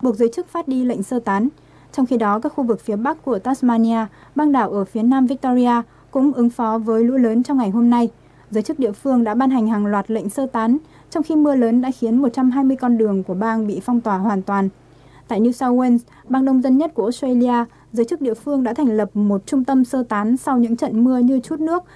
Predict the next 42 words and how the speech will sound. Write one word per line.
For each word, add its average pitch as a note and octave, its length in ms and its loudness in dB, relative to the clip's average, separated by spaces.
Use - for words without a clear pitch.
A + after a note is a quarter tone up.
vào A3+ 180 -2
tối A3 240 -2
mười C4+ 180 0
ba A3 200 -4
tháng G#3+ 220 -2
mười A#3 220 2
tại A3 120 -8
thành G#3 200 -2
phố G#3 320 -4
Forth, C4 160 0
nằm A#3 180 2
cách D#4 180 -4
Sydney C4+ 380 2
khoảng G#3+ 300 -2
năm A#3 160 4
giờ G#3+ 180 -2
lái G3+ 200 -4
xe A#3+ 260 0
về G3+ 140 -2
phía G3 160 -4
đông. A#3 220 2
Khu D#4+ 160 -4
vực C#4 160 0
bờ G#3+ 160 2
biển G3+ 240 0
phía G#3 160 -6
đông B3+ 240 0
của A#3 80 -2
Australia B3+ 580 0
liên B3 200 2
tục G#3+ 140 -2
bị F#3 120 -2
ảnh F#3 180 -4
hưởng F#3+ 260 0
bởi F#3 140 0
lượng G3 220 -2
mưa A#3+ 100 4
lớn A3 280 2
trong C4+ 160 0
hai B3+ 120 2
năm A#3 180 2
qua, A#3+ 280 -2